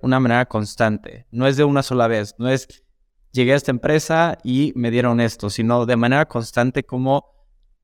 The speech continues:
tú como empresa sumas a esa necesidad que tienen es los colaboradores. Y hablando tema de sumar, de los beneficios, de, de qué manera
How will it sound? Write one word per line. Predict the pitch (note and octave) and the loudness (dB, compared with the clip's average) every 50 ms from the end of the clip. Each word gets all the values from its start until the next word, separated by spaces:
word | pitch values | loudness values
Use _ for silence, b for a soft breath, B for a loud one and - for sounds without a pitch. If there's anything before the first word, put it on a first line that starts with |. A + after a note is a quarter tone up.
| _ _ _ _ _ | _ _ _ _ _
tú | - D#3+ E3 F#3+ G#3 | 0 2 2 2 2
como | G3+ G3 D#3 C3 B2 | 0 0 0 0 0
empresa | B2+ B2 - C#3 D3+ D3+ - - A2+ A2 B2 - - | 0 -2 0 0 0 0 0 -2 -2 -2 -2 -2 -6
sumas | - - - - E3+ F3 F3+ D#3 B2 A2 A2 A2 - - - _ _ _ _ _ _ - | -10 -12 -4 -2 0 2 2 2 0 0 -2 -6 -8 -12 -18 _ _ _ _ _ _ 0
a | A#2 A#2+ | 0 0
esa | A#2+ A#2+ C#3 C3+ | 2 2 0 0
necesidad | B2 A2+ - A2+ G#2 - A2+ A2 A2 | 0 0 -2 -6 -4 0 0 0 0
que | - - | -2 -4
tienen | A2+ - A#2 A2 A2+ A#2 A2 A2+ - - | -4 -2 -2 0 0 -2 -4 -6 -10 -12
es | A2+ A2 | -12 -8
los | G#2+ A2 G#2+ - | -6 -6 -6 -4
colaboradores. | - A2 G#2+ G#2 G#2+ G#2+ A2 A2 A2 F#2 - A2+ - - _ _ _ _ _ _ | -2 -2 0 0 0 0 0 0 0 -2 -4 -8 -12 -14 _ _ _ _ _ _
Y | - D3 D#3 | 0 2 2
hablando | D3+ D#3 E3+ F3+ F#3+ G3+ G3 | 4 4 2 0 -2 -4 -4
tema | G3 F3+ E3 E3+ F3 F3+ F3+ | -2 -2 0 0 0 0 2
de | D#3 C#3+ D3 D3+ - - _ _ _ _ | 2 0 0 -2 -4 -10 _ _ _ _
sumar, | - - - B2 A#2 A#2+ A#2+ A#2+ A#2+ A#2+ A#2+ A2+ | -14 -8 -6 -2 -2 0 2 2 2 2 0 0
de | A2+ A#2+ A#2 A2 | 0 0 0 2
los | A2+ A#2 A2 | 0 -2 -2
beneficios, | A2+ G#2+ A2 A2 - - B2 B2 A#2+ - - A#2+ A#2 A#2 A2+ A2 | -2 -4 -4 -6 -4 -2 -2 -2 -2 -2 -2 0 0 2 0 0
de, | G#2+ A2 | 0 0
de | A2 A2 G#2 | -2 -2 0
qué | - C3+ | 0 0
manera | C#3+ C#3+ C#3 C3 C3+ C#3 C#3 B2+ A2+ A2+ A2+ B2 | 2 2 2 2 2 2 0 0 0 -2 -4 -8